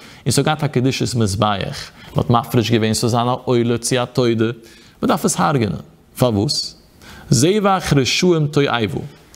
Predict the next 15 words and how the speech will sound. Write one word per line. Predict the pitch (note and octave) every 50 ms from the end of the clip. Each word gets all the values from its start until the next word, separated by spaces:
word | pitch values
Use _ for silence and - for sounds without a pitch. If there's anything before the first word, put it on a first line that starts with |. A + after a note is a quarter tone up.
| - - - - -
Weil, | C3 C3
Leu, | F3+ A#3 A3
wenn | F#3+ E3+ F#3+
auf, | A3 F#3 E3+ D#3+ - - - - - - - - - - - - - - - - - - -
die | A#2+ B2+
Gemüse | A#2+ D3+ F3+ A3 G#3+ F3+
darschen, | D3+ E3+ F#3 G3+ - - - B2+ B2 C3+ D#3
wes | C3+ C3 - - -
kol | G#3 A3+ B3+
Shelula | A3 - - G3 F#3 F#3+ A3 B3+ B3+ A#3 G3 -
Tikboitz, | - - G3+ - - - D3+ A#2+ G2 - - - -
Shelula, | - - D#3+ D3+ D#3 F3 G#3 G#3+ F#3+ F3 E3 E3 F#3+ A3+ B3+ - - - - - - _ - - - -
veloi | C3 B2+ C3+ D#3 F3 F3+
Shlal | - - - E3 D#3 D#3 D3 D3+ C#3+
Shumayim. | D3 - - C#3+ C3 B2+ A#2+ A2 G2 F#2+ F#2+ -